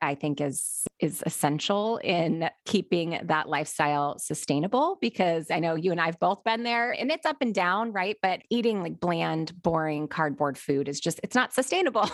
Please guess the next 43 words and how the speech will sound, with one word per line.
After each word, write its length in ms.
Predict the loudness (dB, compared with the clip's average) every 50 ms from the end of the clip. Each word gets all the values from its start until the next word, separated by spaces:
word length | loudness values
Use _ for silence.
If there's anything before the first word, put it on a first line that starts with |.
| -6 -10
<laughs> 160 | -10 2 2
and 560 | 2 2 2 -6 -12 -8 -8 -2 2 2 2
it's 120 | 2 2 2
not 180 | 2 2 4
enjoyable. 540 | 2 2 2 4 2 4 2 2 2 2 2
And 200 | 2 0 -2 0
part 220 | 0 0 2 2 2
of 140 | 0 -2 -4
living 340 | -2 0 2 2 2 0
a 60 | 0 -4
full 220 | 0 0 0 0
and 80 | 0 -2
happy 220 | -4 -4 -4 -2
life 240 | 0 0 0 0 0
to 120 | -2 0 0
me 180 | 2 0 0
is 120 | 0 0 2
actually 340 | 0 0 0 0 -4 -4 0
getting 260 | 0 0 0 0 -2
to 80 | 0 0
enjoy 540 | 0 -2 0 0 0 0 0 0 -2 -4 -6 -4
my 460 | -2 -2 0 0 0 -2 -4 -4 -6 -10
friends 360 | -2 2 2 2 2 2 -2 -4
and 140 | -4 -2
family 320 | -2 0 0 0 0 0 0
and 100 | -2 0
getting 240 | 0 0 0 2 0
to 80 | 0 0
host 380 | 0 0 -2 -2 -4 -4 -2
and 120 | -2 0 0
getting 220 | 0 0 0 0
to 60 | -2 -2
sit 180 | -2 -2 0
around 240 | 0 0 0 -2 -2
my 120 | -4 -6
table 300 | -4 -4 -4 0 0 0
with 160 | -2 -2 -4 -2
my 120 | -4 -4
kids 420 | -4 -2 0 0 0 0 -2 -6 0 0
and 120 | 2 2
not 160 | 2 0 -2
feeling, 580 | -2 -2 0 0 0 0 -2 -2 -2 -4 -4 -8 _ -4 -4
like, 100 | -4